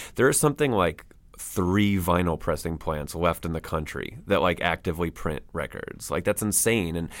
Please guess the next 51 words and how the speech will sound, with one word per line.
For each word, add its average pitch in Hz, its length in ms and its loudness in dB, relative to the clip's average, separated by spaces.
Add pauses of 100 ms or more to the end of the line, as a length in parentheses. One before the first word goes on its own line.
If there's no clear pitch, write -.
(180)
so 95 100 2
you 87 180 2
have, 90 200 0
like, 85 160 0
these 87 260 -4 (480)
twenty 98 460 4
hu-, 104 320 0
mega 107 320 4
huge 98 340 2
artists 90 400 6
that 85 140 0
can 90 100 0
do 87 140 2
whatever 92 400 6
they 101 140 8
want, 82 360 4
and, 87 160 -2
like, 80 260 -2 (580)
you 127 120 4
know, 107 100 8
and, 104 80 8
and 107 140 6
this 107 100 6
is 110 80 4
nothing 101 300 6
against 87 240 2
their 87 100 4
music, 90 320 4
but, 78 140 0
like, 78 220 -2
Beyonce 92 720 4
and, 80 140 -4
like, 71 360 -10 (580)
Taylor 78 260 -4
Swift 98 520 2
and 87 240 2
Lorde 104 280 8
and 87 100 2
all 101 140 6
these 98 160 2
people 117 340 0
get 87 240 2
all 95 200 6
the 101 140 4
resources 90 800 -2
that, 92 160 -4
to - 100 -10
put 90 180 2
out 80 200 0
their 78 140 -2
records, 90 500 0